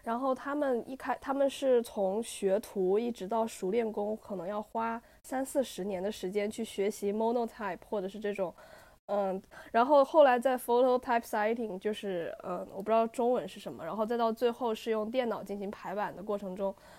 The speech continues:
然后有一个技工他就感叹，就是说：“我花了四十年才成为了一个，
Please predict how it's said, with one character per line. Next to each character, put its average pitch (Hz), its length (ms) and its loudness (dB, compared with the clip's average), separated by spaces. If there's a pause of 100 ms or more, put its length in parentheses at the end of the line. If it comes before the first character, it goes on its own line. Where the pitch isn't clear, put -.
(180)
然 202 100 -4
后 254 80 0
有 233 140 2
一 - 60 -8
个 220 100 0
技 240 180 -6
工 226 160 0
他 240 80 0
就 220 120 0
感 220 240 -2
叹， 214 220 -4
就 208 100 0
是 202 60 0
说 208 180 0
：“我 170 40 0
花 226 220 2
了 240 80 2
四 240 220 0
十 214 100 -6
年 180 220 -4
才 190 160 -4
成 185 200 -6
为 185 120 0
了 185 80 0
一 185 140 0
个， 180 340 -2